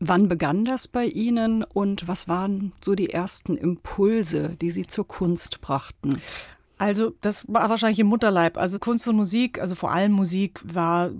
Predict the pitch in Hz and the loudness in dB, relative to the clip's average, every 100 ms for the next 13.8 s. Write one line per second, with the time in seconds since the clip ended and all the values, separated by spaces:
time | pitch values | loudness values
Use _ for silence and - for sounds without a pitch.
0 | 147 214 226 180 170 - - - 190 185 | 0 2 2 0 -2 -6 -8 -2 0 2
1 | 170 185 175 175 175 190 180 180 175 165 | 0 0 0 0 -2 -4 2 2 2 0
2 | 185 196 180 180 175 180 175 175 170 190 | 0 0 2 0 0 -2 -2 2 2 2
3 | - 170 196 185 165 170 180 185 190 - | 0 -2 0 0 0 0 0 -2 -4 -2
4 | 180 180 - - - - 269 - 208 196 | -2 -2 -8 -16 -16 -12 -10 -10 -10 -14
5 | 214 185 220 220 196 269 285 233 220 - | -14 0 4 6 6 4 4 4 2 -2
6 | - 214 214 - - 247 247 240 233 226 | 0 2 2 -2 0 0 2 2 2 0
7 | - 202 - - 190 208 214 - 196 196 | -2 -4 -2 0 0 -2 -4 0 2 2
8 | 190 202 214 220 220 - 180 185 185 180 | 0 0 0 0 -2 0 0 0 0 0
9 | 180 180 180 185 160 180 196 294 285 247 | 0 0 -2 -2 -4 -2 2 4 4 2
10 | 208 196 190 175 196 196 185 175 180 196 | 0 0 0 -2 -2 -2 -2 0 0 0
11 | - - 196 180 180 170 160 185 233 - | -2 -6 -4 -2 -2 -4 -6 -4 -4 -2
12 | 208 185 175 - 202 - 180 202 - 202 | -4 -2 -6 -6 -6 -4 -4 -4 -4 -4
13 | 196 185 185 185 175 160 196 175 | -2 0 2 0 -2 -4 -4 -4